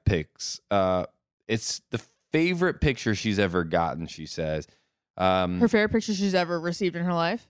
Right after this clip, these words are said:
Speaker 1: Well, of the baby at least, but maybe ever. Uh,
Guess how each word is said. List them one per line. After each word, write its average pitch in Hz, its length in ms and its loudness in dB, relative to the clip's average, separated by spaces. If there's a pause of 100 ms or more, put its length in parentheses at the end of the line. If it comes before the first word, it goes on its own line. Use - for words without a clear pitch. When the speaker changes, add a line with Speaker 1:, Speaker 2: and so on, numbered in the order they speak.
(140)
Speaker 1:
Well, 139 340 4
of 120 280 0
the 104 60 0
baby 110 320 4
at 92 80 0
least, 98 380 0
but 104 120 2
maybe 107 540 2 (100)
ever. 92 380 2 (360)
Uh, 98 260 4